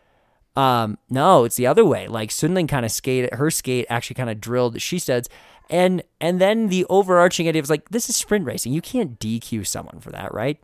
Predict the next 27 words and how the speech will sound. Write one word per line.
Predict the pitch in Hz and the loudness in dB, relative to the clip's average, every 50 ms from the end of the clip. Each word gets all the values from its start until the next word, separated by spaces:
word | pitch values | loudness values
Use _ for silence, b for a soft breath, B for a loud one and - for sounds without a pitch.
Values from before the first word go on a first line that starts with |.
| _ B B B B B B - | _ B B B B B B -2
Um, | - 135 139 139 131 127 120 113 107 107 - _ _ _ | 0 2 4 4 4 2 0 -2 -4 -6 -12 _ _ _
and | - 170 196 | -4 0 2
actually, | 202 190 180 - 165 147 | 2 2 2 2 0 0
really, | 127 127 127 120 117 113 | 0 2 0 0 0 0
I | 110 | -2
guess | 104 117 110 - | -4 -4 -4 -2
that | 131 123 | -2 -2
was | 117 - | -2 -4
kind | - - - 120 107 | -6 -6 -6 -6 -4
of | 101 92 101 - - | -6 -6 -8 -6 -4
part | - 110 101 | -4 -2 -2
of | 95 | -2
my | 98 92 | -2 -4
initial | 90 90 90 98 - 113 110 | -4 -4 -4 -4 -4 -4 -4
thought | - 113 104 104 107 | -4 -4 -4 -4 -6
is | 104 98 - | -6 -8 -6
like, | 107 101 98 95 92 - - _ _ _ _ - 127 - _ | -6 -6 -6 -6 -8 -12 -18 _ _ _ _ -12 -12 -12 _
you | - - 180 | -14 -14 -6
can't | - - 160 117 110 | -4 -2 -2 0 -2
have | 131 104 | -4 -6
a | 95 95 | -6 -8
D | - 117 113 | -8 -10 -8
Q | 107 120 101 | -8 -8 -8
for | 104 107 | -6 -4
that. | 127 147 151 143 | -4 -4 -2 -2
That | 147 | -2
was, | 147 156 - | -4 -4 -6